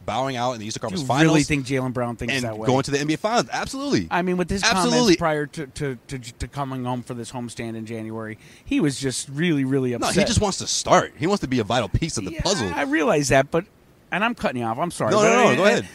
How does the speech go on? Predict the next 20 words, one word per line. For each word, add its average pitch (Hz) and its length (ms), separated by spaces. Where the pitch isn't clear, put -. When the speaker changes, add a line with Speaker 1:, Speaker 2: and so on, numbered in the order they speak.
Speaker 2:
I, - 100
Speaker 1:
I'm 160 60
listening. 196 320
Speaker 2:
Jaylen 180 400
Brown, 175 260
of, 143 180
of 135 140
all 160 140
people, 156 400
I 123 60
mean, 139 200
you 160 80
know, 139 200
he, 190 180
he 185 220
has 196 180
a - 20
tendency 175 400
to 165 100
kinda 160 380